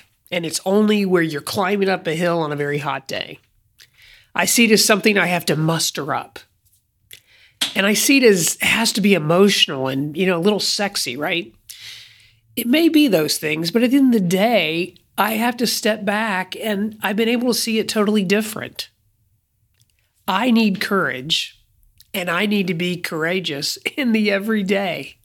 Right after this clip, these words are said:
I'm just an ordinary person doing ordinary things, trying to be extraordinary, I guess. And I do have some big things I'm looking at, but I think it through first, and then I'll execute those things.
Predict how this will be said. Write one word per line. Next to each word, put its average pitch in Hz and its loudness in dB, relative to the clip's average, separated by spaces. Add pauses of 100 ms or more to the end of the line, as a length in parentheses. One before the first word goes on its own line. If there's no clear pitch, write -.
(640)
I'm 262 0
just 254 0
an 180 -2
ordinary 196 2
person 170 -4
doing 170 -2
ordinary 160 -2
things, 139 -8
trying 185 -2
to 185 -4
be 170 -2
extraordinary, 151 -6
I 147 -10
guess. 151 -12 (880)
And 320 6
I 311 6
do 294 10
have 254 6
some 214 6
big 220 4
things 180 2
I'm 196 4
looking 240 4
at, 120 -10 (920)
but 220 4
I 214 0
think 277 0
it 262 -4
through 247 -2
first, 214 -4
and 190 -4
then 226 0
I'll 202 -2
execute 185 -6
those 127 -8
things. 147 -14